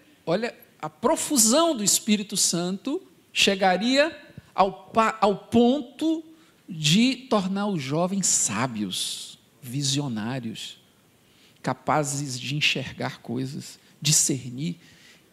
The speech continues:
E os velhos seriam renovados, eles teriam sonhos, eles não teriam na sua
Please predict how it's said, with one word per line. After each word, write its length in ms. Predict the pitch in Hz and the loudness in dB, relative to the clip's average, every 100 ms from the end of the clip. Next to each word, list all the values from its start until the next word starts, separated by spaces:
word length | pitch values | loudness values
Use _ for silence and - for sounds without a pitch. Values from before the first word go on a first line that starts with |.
| _ | _
E 80 | 233 | 2
os 180 | 254 190 | 2 2
velhos 380 | 202 226 254 | 2 2 2
seriam 380 | - 247 240 254 | 0 2 -2 -2
renovados, 1080 | 220 240 254 247 156 160 196 143 - - - _ _ _ _ - | -2 -2 -2 -4 -2 -2 -4 -8 -10 -12 -14 _ _ _ _ -10
eles 180 | 165 151 | -2 -2
teriam 320 | - 156 175 | 0 0 0
sonhos, 920 | 185 - - 143 175 147 - - - - _ _ _ - _ _ _ _ - - | 0 0 0 0 0 -2 -6 -12 -12 -18 _ _ _ -20 _ _ _ _ -20 -8
eles 200 | 147 147 | -4 0
não 200 | 156 202 | 2 2
teriam 500 | - 202 175 214 220 | 4 4 4 0 -2
na 140 | 185 | -2
sua 600 | 165 - 196 175 147 156 | 0 -2 0 2 2 -2